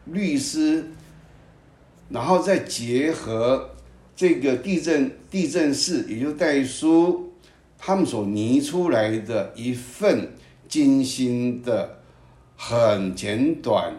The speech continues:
很精简的合建契约。而这个合建契约里面，就算你是法律系毕业的，啊，你也不见得能看得懂，因为你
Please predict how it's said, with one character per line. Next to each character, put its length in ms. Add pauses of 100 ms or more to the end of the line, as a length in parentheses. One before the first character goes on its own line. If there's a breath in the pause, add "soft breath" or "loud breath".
(260)
很 240
精 320
简 380
的 280
合 200
建 220
契 220
约。 300 (380 loud breath)
而 160
这 160
个 100
合 160
建 280
契 200
约 200
里 160
面， 540 (1200 soft breath)
就 300
算 460
你 100
是 200
法 220
律 140
系 300
毕 220
业 160
的， 280 (920 soft breath)
啊， 300 (280)
你 380
也 160
不 160
见 300
得 140
能 200
看 240
得 80
懂， 220 (120)
因 200
为 140
你 220